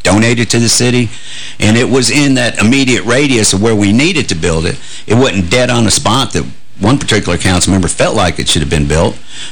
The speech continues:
but we, it's, it's in the, it's in that area. It's gonna cut response time. Uh, we're gonna better protect the citizens that end up moving in out there. Uh, the Lord blessed this entire city and, uh, and, and got the Army to realize that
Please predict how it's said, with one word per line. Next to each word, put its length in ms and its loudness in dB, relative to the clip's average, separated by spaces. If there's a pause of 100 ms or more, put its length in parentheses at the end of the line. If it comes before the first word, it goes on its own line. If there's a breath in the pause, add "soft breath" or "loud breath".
(140 loud breath)
but 300 0 (1040)
we, 240 4
it's, 340 -2
it's 200 0
in 140 4
the, 140 0
it's 140 0
in 120 4
that 160 2
area. 220 -2
It's 120 -2
gonna 140 0
cut 180 0
response 480 0
time. 300 0 (160)
Uh, 280 0
we're 80 0
gonna 160 0
better 180 0
protect 380 -2
the 60 -4
citizens 480 2
that 200 -4
end 200 2
up 100 -2
moving 300 2
in 160 0
out 200 -2
there. 260 -2 (440 loud breath)
Uh, 160 0
the 320 -2
Lord 280 2
blessed 280 0
this 200 0
entire 340 2
city 460 2
and, 200 2
uh, 220 0 (640 loud breath)
and, 280 0
and 440 0
got 200 0
the 100 2
Army 280 2
to 80 -2
realize 640 0
that 160 -2